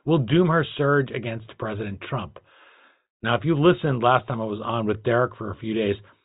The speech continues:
I used that term seize, or I broke down how that's always used. Republicans always seize everything. Have you noticed that? It's always something will happen,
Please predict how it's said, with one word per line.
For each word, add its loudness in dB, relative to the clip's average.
I -6
used 2
that 0
term -4
seize, -4
or -10
I -12
broke 0
down 0
how -2
that's -2
always 4
used. 0
Republicans 4
always 4
seize -6
everything. -4
Have -16
you -10
noticed -6
that? -2
It's -16
always 4
something 2
will 2
happen, 0